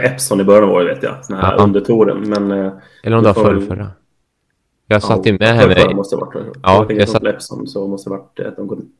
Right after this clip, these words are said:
Speaker 1: missade precis då.
Speaker 2: Ja, det var det året innan, för jag vet att jag satt med henne på Tea Party när hon fixade kvalet, eh, första gången.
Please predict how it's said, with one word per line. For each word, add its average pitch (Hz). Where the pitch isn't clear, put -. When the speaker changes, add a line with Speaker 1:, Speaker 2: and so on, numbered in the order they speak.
Speaker 1:
missade 104
precis -
då. -
Speaker 2:
Ja, 98
det 107
var 113
det 110
året 98
innan, 95
för 80
jag 87
vet 107
att -
jag 110
satt -
med 98
henne 82
på -
Tea 85
Party 85
när 98
hon 92
fixade 85
kvalet, 85
eh, 80
första 98
gången. 85